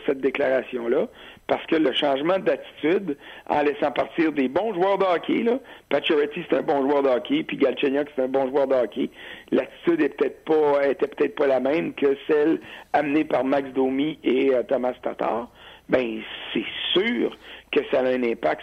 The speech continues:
sur le niveau, euh, le niveau de la, euh, de, de, de, de, de fébrilité dans la chambre. Le Canadien a signé sa trentième victoire cette année, hier. Euh, je vous ferai remarquer que l'année passée, ils en ont eu vingt-neuf dans la saison au grand complet.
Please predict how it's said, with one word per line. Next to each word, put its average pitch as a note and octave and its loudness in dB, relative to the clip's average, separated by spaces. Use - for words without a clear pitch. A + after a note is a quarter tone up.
sur D#3 0
le C3 2
niveau, C3+ 2
euh, B2 4
le B2 2
niveau B2 0
de C3 0
la, A#2+ 2
euh, B2 0
de, B2 0
de, A#2+ -2
de, A#2 -2
de, A#2 -4
de C#3 4
fébrilité E3+ 0
dans C3 0
la A2+ -4
chambre. G#3 -2
Le - 2
Canadien D3+ 2
a C#3+ 0
signé D3+ 0
sa C3 0
trentième D#3 -2
victoire C#3 0
cette C#3 0
année, C#3 -2
hier. C3 0
Euh, A#2+ 0
je A#2 -10
vous B2 -10
ferai - -2
remarquer C3+ -2
que - -4
l'année C#3 0
passée, D3+ 0
ils C3 0
en B2 0
ont B2+ 0
eu D3 -2
vingt-neuf C#3 -2
dans C3 -2
la C#3+ -2
saison C#3 -2
au C3 -4
grand B2+ -2
complet. C3 -2